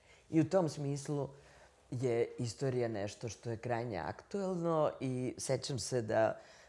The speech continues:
e, jedno vreme sam bila upravnica odeljenja za istoriju i tako sam počinjala govor brucašima, upravo: "Dobrodošli u nauku koja se bavi sadašnjošću", idemo oni onako zbunjeni, kao,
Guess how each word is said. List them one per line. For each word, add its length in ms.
e, 60
jedno 320
vreme 260
sam 180
bila 200
upravnica 480
odeljenja 320
za 120
istoriju 360
i 40
tako 280
sam 420
počinjala 720
govor 580
brucašima, 760
upravo: 800
"Dobrodošli 800
u 180
nauku 420
koja 200
se 120
bavi 280
sadašnjošću", 760
idemo 320
oni 180
onako 320
zbunjeni, 600
kao, 280